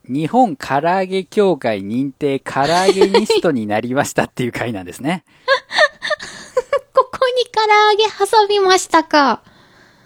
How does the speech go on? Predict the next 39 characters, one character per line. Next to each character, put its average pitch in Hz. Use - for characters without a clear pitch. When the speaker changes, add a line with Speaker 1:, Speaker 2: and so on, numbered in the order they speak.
Speaker 1:
で 98
す -
よ。 82
揚 -
げ 160
て 233
い 226
こ 220
う。 143
お 131
ー -
っ -
て -
思 117
っ -
て 107
た 95
ん 90
で 87
す -
け -
ど。 -
な -
る 349
ほ 392
ど 320
ね。 247
Speaker 2:
う 247
ん。 262
Speaker 1:
え 127
ー、 107
仕 143
事 135
の 117
痛 202
い 131
罪 104
悪 -
感。 82